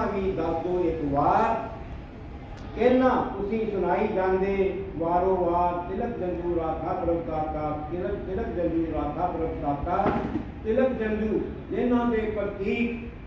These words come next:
ਕਿਉਂ ਭੁੱਲੇ ਗਿਆਰਾਂ ਨਵੰਬਰ ਤਾਰੀਖ। ਹਰ ਹਿੰਦੂ ਤੱਕ ਸੰਦੇਸ਼ ਪਹੁੰਚਾਓ, ਤੇਗ ਬਹਾਦਰ ਦਾ ਸ਼ਹੀਦੀ ਸਾਕਾ। ਮੁਫ਼ਤ ਖੋਰੀ ਵਿੱਚ ਨਹੀਂ ਬਚੇ ਤੁਹਾਡੇ ਤਿਲਕ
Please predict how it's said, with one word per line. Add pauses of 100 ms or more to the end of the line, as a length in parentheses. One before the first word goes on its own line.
(200)
ਕਿਉਂ
ਭੁੱਲੇ
ਗਿਆਰਾਂ
ਨਵੰਬਰ (100)
ਤਾਰੀਖ। (680)
ਹਰ
ਹਿੰਦੂ
ਤੱਕ
ਸੰਦੇਸ਼
ਪਹੁੰਚਾਓ, (380)
ਤੇਗ
ਬਹਾਦਰ
ਦਾ
ਸ਼ਹੀਦੀ
ਸਾਕਾ। (420)
ਮੁਫ਼ਤ
ਖੋਰੀ
ਵਿੱਚ
ਨਹੀਂ
ਬਚੇ (300)
ਤੁਹਾਡੇ
ਤਿਲਕ